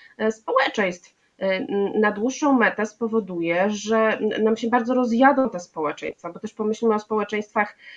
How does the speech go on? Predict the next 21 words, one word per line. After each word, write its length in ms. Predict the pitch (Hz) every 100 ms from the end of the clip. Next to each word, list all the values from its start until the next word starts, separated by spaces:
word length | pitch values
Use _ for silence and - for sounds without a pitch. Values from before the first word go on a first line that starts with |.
| -
em, 520 | - 190 190 196 196 190
krajów 260 | 196 196 -
południa, 520 | 208 214 214 214 180
krajów 300 | 185 180 185
afrykańskich, 720 | 185 208 220 214 220 - 185
które 200 | - 185
są 180 | 185 170
dużo 220 | 170 220
biedniejsze 680 | 220 226 220 190 185 180 190 - - -
niż 280 | 185 185 -
kraje 320 | - 190 180
europejskie, 800 | 180 185 175 156 156 - 180 202 - - -
e, 260 | - -
a 40 | 202
potrzebują 500 | 277 - 247 277 262
szczepionki, 680 | - 247 233 220 - 262 - -
e, 260 | 196 208 -
jak 200 | 208 208
i 120 | 226
innych 300 | 233 220 220
leków 400 | 196 190 220 220